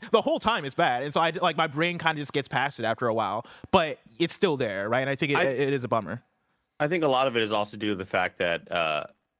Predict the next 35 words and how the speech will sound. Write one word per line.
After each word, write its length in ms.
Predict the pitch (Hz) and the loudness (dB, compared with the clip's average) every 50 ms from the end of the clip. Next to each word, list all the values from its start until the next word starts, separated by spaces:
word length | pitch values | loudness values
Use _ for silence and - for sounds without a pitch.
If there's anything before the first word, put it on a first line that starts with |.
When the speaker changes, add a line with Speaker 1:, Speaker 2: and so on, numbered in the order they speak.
| _ _ _ - | _ _ _ -2
Speaker 2:
I, 140 | 95 101 - - | -2 0 0 0
I 200 | 85 98 104 110 | -2 0 0 0
am 140 | 107 98 | -2 -2
such 280 | 90 - - 113 101 110 | -4 -2 -2 -2 -2 -2
a 60 | 107 | -6
stickler 420 | - - - 117 98 - 104 101 98 | -6 -4 -6 -6 -4 -4 -6 -6 -6
for 160 | - 104 90 | -6 -10 -10
performance 680 | - - 82 - - 87 87 87 92 92 98 98 - | -8 -12 -12 -10 -8 -8 -6 -4 -6 -6 -6 -6 -6
and 180 | 80 80 82 80 | -6 -6 -4 -2
getting 220 | 80 87 87 87 | -2 -2 -2 -2
the 80 | 87 85 | -2 -2
most 220 | 85 87 85 - | -2 -4 -2 -4
frames 260 | - 85 82 82 - | -4 -4 -4 -6 -4
possible. 460 | - 85 80 82 - - 95 92 90 | 0 0 0 0 -2 -2 -2 -2 0
But, 260 | 85 90 92 98 101 - - | 0 0 0 0 0 -2 0
but 100 | 101 117 110 | 0 0 2
when 120 | 117 117 | 2 0
it's 140 | 117 107 110 | 0 -2 -4
a 40 | 85 | -4
game 280 | 78 101 101 107 113 | -2 0 0 0 0
like 160 | 113 107 104 | 0 -2 0
Pokemon 460 | - - 117 - - 117 107 113 113 - | 0 0 0 0 0 0 0 0 0 -2
that 100 | 90 80 | 0 0
doesn't 260 | 101 92 98 - - | 0 -2 -2 -4 -6
require 640 | 85 - - - 98 90 90 92 92 92 90 87 - _ _ _ _ _ _ _ _ _ _ _ _ | -8 -6 0 0 2 2 2 2 2 2 0 -2 -6 _ _ _ _ _ _ _ _ _ _ _ _
frame 400 | - - - 110 101 98 101 101 | -18 -6 0 0 2 2 2 -2
perfect 680 | 101 - 110 101 92 - 101 92 78 - - - - - | -2 0 0 0 0 0 -2 -2 -4 -4 -10 -20 -16 -14
headshots 600 | - - 98 98 95 - - 123 104 107 104 - | -6 -4 -4 -4 -4 -2 0 0 0 0 0 -2
or 40 | 107 | -4
anything 200 | 104 104 104 107 | -2 -2 0 0
like 180 | 101 98 95 98 | -2 -2 0 0
that, 200 | 104 95 95 - - | -2 -2 -2 -2 -4
I 120 | 92 92 | -2 -2
am 400 | 90 87 87 87 85 80 - 87 | -2 -2 -4 -4 -6 -8 -10 -10
way 720 | 87 87 90 92 90 92 92 90 90 87 87 85 85 | -4 -2 0 0 0 0 0 -2 -2 -2 -2 -4 -6